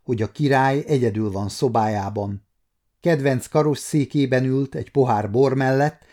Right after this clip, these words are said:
és látszott, hogy valamin elmélkedik. Meglátva a belépőt, nem válaszolt a köszönésre, csak intett, hogy üljön le a vele szembeni székre, és az üvegre mutatva jelezte,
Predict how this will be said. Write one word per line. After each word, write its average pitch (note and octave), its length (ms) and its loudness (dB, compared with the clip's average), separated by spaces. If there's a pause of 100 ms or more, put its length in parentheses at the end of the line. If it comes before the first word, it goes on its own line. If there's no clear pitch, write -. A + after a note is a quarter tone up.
(160)
és - 180 -6
látszott, F#3 520 0
hogy F3 140 0
valamin C#3+ 480 2
elmélkedik. G2 1000 -6 (1040)
Meglátva F3 640 0
a A#2 60 4
belépőt, D3 760 0
nem D3 240 2
válaszolt G#2 600 -2
a G#2+ 80 -6
köszönésre, C3+ 800 -2 (220)
csak - 200 -4
intett, F3+ 540 0
hogy D#3 320 -4
üljön C3+ 420 4
le A#2 160 2
a A2+ 100 2
vele A#2 260 2
szembeni A2 480 -2
székre, C#3 580 -2 (320)
és D#3+ 160 -4
az C#3+ 140 0
üvegre E3+ 400 2
mutatva C3 480 -2
jelezte, C#3 640 0